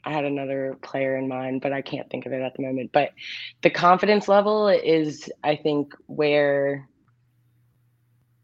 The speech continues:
th-, where that will, like, happen, where we will be able to have those weapons that we already have. We just need to develop the players a little bit more.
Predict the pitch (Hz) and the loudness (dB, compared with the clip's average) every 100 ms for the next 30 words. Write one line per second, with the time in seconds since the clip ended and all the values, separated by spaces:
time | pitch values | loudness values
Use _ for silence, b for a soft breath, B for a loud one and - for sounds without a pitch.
0 | _ 170 156 - - 156 160 156 147 139 | _ -8 -8 -8 -8 2 6 8 8 6
1 | 139 143 135 127 139 120 - 131 - 113 | 4 2 0 -2 -2 -4 0 0 0 -2
2 | 131 135 143 143 143 135 135 143 139 131 | -2 -2 -2 0 -2 -2 -2 -2 0 -2
3 | 131 143 127 113 - - 131 123 135 135 | -4 -2 -2 -2 -4 -4 -4 -2 0 0
4 | 127 127 123 123 101 127 135 135 127 131 | 0 -2 -2 -4 -8 -6 -6 -2 -2 -2
5 | 123 - 78 73 - 135 131 - 139 127 | -4 -8 -6 -6 -6 -8 -8 -6 -6 -4
6 | - 135 107 110 - - - 87 - 85 | -6 -6 -4 -6 -6 -10 -6 -4 -6 -8
7 | 90 90 87 85 67 - | -8 -8 -10 -10 -10 -12